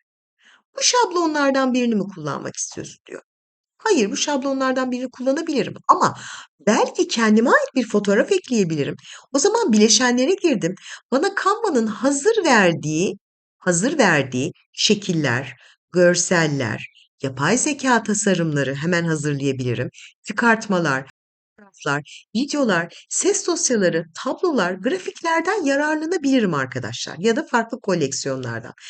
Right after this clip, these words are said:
Ben burada ş-, bana ş-, verdiği hazır fotoğraflardan yararlanmak istiyorum. Bakın, fotoğrafları getirdim buraya. Tamam mı? Son kullanılanlar da bunlarmış. Sihirli öneriler bunlarmış.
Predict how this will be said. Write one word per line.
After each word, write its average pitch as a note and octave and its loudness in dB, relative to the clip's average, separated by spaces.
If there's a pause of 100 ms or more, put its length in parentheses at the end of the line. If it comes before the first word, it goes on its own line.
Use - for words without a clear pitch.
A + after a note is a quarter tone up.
(320)
Ben A#4+ 0 (100)
burada F#3+ -2 (240)
ş-, - 2
bana F#4 4
ş-, - -8 (100)
verdiği A3+ 4
hazır E4 0
fotoğraflardan F#3+ 2
yararlanmak A#2+ -6
istiyorum. - -4
Bakın, F#3+ -6 (360)
fotoğrafları A3 0
getirdim B2+ -6
buraya. A2+ -10 (140)
Tamam D4 -4
mı? E3+ -8
Son - -8 (100)
kullanılanlar C#3 -6
da A3+ -12 (120)
bunlarmış. A3+ -2
Sihirli D#4+ 0
öneriler D#3+ -2
bunlarmış. G3+ -2